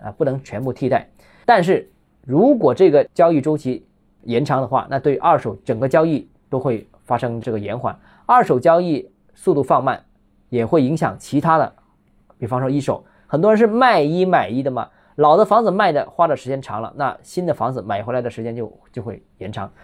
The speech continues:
所以这整个行业的效率可能会因此降低。而整个房地产由于它的上下游产业链很长，如果整个房地产行业的运作效率降低的话，那对经济也会产生一定的影响。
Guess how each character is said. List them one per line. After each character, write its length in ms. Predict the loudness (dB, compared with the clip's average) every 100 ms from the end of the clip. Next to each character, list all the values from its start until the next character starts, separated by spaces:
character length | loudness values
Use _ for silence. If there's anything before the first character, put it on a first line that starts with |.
| -20 -2
所 120 | 2
以 40 |
这 100 | 2
整 180 | 2 2
个 120 | 2
行 340 | 0 -2 -2 2
业 80 |
的 100 | 2
效 220 | 2 2 2
率 140 | 0
可 160 | -6 -10
能 120 | -8
会 160 | -6
因 220 | -6 -8 -8
此 240 | -10 -10
降 240 | -4 -4 -4
低。 200 | -10 -12 _ _ _ _ _ _ _
而 140 | 0
整 100 | 2 2
个 100 | 2
房 220 | 2 0
地 100 | 0
产 220 | -2 -4
由 160 | -4 -2
于 100 | -2
它 120 | -2
的 80 | -2
上 240 | -2 -2
下 160 | -2 -2
游 160 | -2
产 180 | -4 -4
业 80 | -2
链 140 | -2
很 120 | -2 -8
长， 220 | -10 -10 -12 _
如 100 | 2
果 80 | 2
整 280 | 4 0 2
个 100 | 0
房 240 | 2 0
地 80 | 0
产 140 | -6
行 240 | -8 -8 -4
业 100 | -2
的 100 | 0
运 160 | -2
作 120 | 0 0
效 180 | 0
率 100 | 0
降 240 | 0 0 0
低 80 | -4
的 80 |
话， 220 | -6 -8 -8 _ _
那 80 | -8
对 100 | -6
经 240 | -4 -6
济 160 | -4 -6
也 80 | -6
会 120 | -10
产 160 | -10
生 120 | -12 -12
一 80 |
定 120 | -10 -12
的 80 |
影 180 | -12 -12
响。 160 | -12